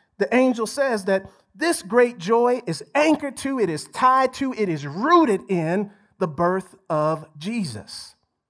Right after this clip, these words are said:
And not just a birth,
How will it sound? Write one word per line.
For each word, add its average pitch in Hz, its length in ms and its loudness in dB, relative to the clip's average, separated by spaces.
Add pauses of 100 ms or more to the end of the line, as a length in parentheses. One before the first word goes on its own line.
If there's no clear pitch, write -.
(480)
And 180 180 2
not 254 260 0
just 220 460 -2 (340)
a 302 200 4
birth, 117 500 -10